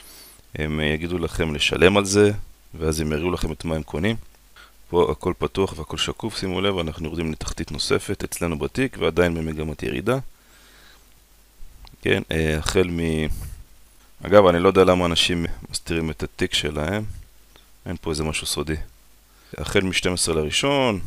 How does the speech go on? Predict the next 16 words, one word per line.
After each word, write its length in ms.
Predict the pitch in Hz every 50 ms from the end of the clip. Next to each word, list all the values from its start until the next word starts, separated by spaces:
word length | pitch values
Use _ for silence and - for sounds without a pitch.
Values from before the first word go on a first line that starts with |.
| - - -
שהייתה 580 | - - - - - - - - 82 82 78 78 - _ _ _ -
פה, 400 | 85 85 90 92 95 98 101 107 - - - - - - - _ _ _ - - - - - - - - - - - _ - - - - - -
הגבוה 440 | - 82 76 78 80 85 95 98
שלנו 380 | 95 - 90 90 90 90 87 85
היה 140 | 85 85 85
מאה 200 | 82 82 82 82 78
ועשר 320 | 78 80 80 - - 80
אלף 120 | 80 78 -
שקל 300 | - - - - 60 65
רווח, 380 | 101 113 113 110 98 - -
מאה 160 | 92 85 85 80
ושלוש 280 | 78 76 - - 98 92
עשרה 140 | - - 85
זה 160 | 78 80 85
היה 120 | 92 95
אפילו. 360 | 90 - - 110 117 127 139